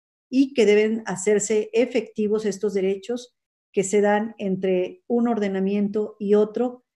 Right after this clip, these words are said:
y estos no se complementan, no se contraponen, se complementan, tanto los constitucionales como los derechos establecidos en tratados internacionales. Gracias, maestro.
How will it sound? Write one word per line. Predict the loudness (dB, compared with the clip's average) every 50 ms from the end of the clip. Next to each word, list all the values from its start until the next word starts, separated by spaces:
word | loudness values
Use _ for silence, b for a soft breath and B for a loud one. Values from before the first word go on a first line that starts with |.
| _ _ _ _ -6
y | 0 4 4
estos | 4 4 2 2 2 2 2 2 -4 -16 _ _ -8
no | -4 -2 0 0 0 0
se | -2 -4 -6 _ _ -20 -12 -8
complementan, | -8 -8 -8 -6 -6 -4 -4 -4 -6 -6 -8 -12 -14 -14 _ _ _ _ _ _ _ _ _ _
no | 0 0 0 2
se | 2 0 0
contraponen, | 2 0 0 0 -2 -2 -2 -2 -2 -2 -6 -8 -8
se | -8 -6 -2 -2 -2 0
complementan, | 2 0 0 2 0 -2 -2 -2 -4 -6 -6 -6 -8 -8 -10 -8
tanto | -6 -4 -4 -2 0 2
los | 2 2 2
constitucionales | 2 -2 -2 -2 -2 -4 -6 -6 -4 -4 -4 -2 -2 -2 -2
como | -2 -4 -2 0
los | 0 0 0
derechos | 0 0 0 -2 -6 -8 -10 -12 _ _ _ _ -10
establecidos | -8 -4 -2 0 2 2 2 2 2 0 2 0
en | -4 -4
tratados | -4 -6 -4 -2 -2 -2 -2 -2
internacionales. | -6 -10 -10 -8 -8 -8 -8 -8 -8 -8 -12 -12 -12 -14 -18 _ -20 -20 _ _ _ _ _ _ _ _ _ _ _ _ _ _ _ _ _ _ _ _ _ _ -20
Gracias, | -14 -10 -8 -8 -8 -10 -14 -16 -16
maestro. | -18 -18 _ _